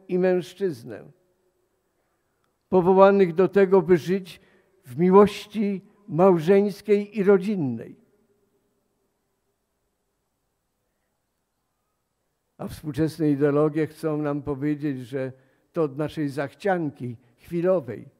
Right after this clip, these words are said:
zależy to, czy się z kobietą, czy mężczyzną,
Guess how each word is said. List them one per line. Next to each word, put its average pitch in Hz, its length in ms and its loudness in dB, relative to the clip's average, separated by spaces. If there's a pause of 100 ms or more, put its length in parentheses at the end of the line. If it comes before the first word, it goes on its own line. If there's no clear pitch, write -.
(1400)
zależy 147 520 0
to, 151 180 -4
czy 139 160 -8
się 147 260 -4
z - 100 -18
kobietą, 147 680 -4
czy - 160 -18
mężczyzną, 131 760 -10